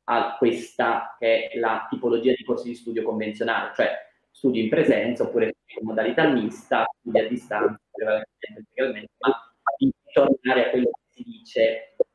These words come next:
tra virgolette, o sempre, ovviamente, la normalità. In ogni caso, qui abbiamo appunto soltanto classe di laurea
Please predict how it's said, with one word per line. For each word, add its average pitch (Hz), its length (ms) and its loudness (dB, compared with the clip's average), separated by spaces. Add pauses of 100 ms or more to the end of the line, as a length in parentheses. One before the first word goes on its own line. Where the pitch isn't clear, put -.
(300)
tra 110 120 -6
virgolette, 110 600 -6
o 104 80 -8
sempre, - 480 -8
ovviamente, 107 420 -6
la 107 60 -4
normalità. 107 680 -6 (1120)
In 156 180 4
ogni 190 260 4
caso, 131 760 0 (540)
qui 117 140 -2
abbiamo 113 480 -2
appunto 110 360 -10
soltanto 110 1000 -2
classe 113 320 0
di 117 100 -2
laurea 113 680 0